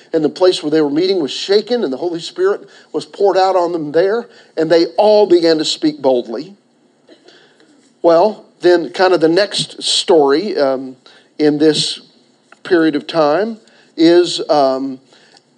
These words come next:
uh, oppositions continue to mount. So they're, um,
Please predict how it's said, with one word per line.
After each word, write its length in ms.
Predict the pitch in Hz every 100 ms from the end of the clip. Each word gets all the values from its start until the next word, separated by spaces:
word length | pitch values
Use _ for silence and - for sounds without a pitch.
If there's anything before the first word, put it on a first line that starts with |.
| -
uh, 1500 | 156 - - _ _ _ _ _ _ _ - - - - - - _ -
oppositions 680 | 175 185 165 180 185 170
continue 440 | - 180 202 190 190
to 100 | 185
mount. 340 | 202 220 - - _ _ _ _ _ _ _ _
So 500 | - 202 170 165 - - _ -
they're, 500 | 156 175 175 175 -
um, 400 | 143 127 127 123